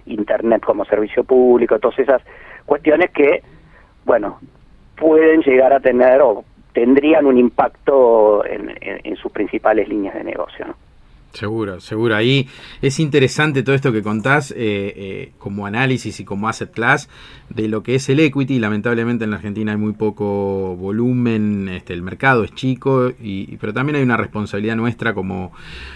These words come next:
Speaker 2: como, como comerciales o como informantes o como partes del mercado de fomentarlo, porque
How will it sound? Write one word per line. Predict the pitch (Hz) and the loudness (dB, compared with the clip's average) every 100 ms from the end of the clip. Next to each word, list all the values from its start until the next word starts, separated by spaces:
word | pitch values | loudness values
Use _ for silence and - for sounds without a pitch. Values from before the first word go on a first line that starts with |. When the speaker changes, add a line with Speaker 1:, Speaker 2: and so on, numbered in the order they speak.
| - | -16
Speaker 2:
como, | - 98 95 92 87 | -10 -8 -6 -6 -10
como | - 87 | -12 -12
comerciales | 87 90 87 - 123 139 135 104 | -8 -10 -8 0 4 4 2 -2
o | |
como | 95 92 | -6 -6
informantes | 95 - 90 117 131 120 104 | -8 -8 -2 2 2 2 -4
o | 87 | -8
como | 87 87 | -12 -4
partes | 123 117 110 | -2 0 -2
del | 95 95 | -4 -6
mercado | 98 98 120 120 | -6 -4 0 2
de | 104 | 0
fomentarlo, | 90 98 98 104 127 117 143 135 | -4 -8 -8 -4 0 2 2 0
porque | 113 120 160 156 | 0 0 2 2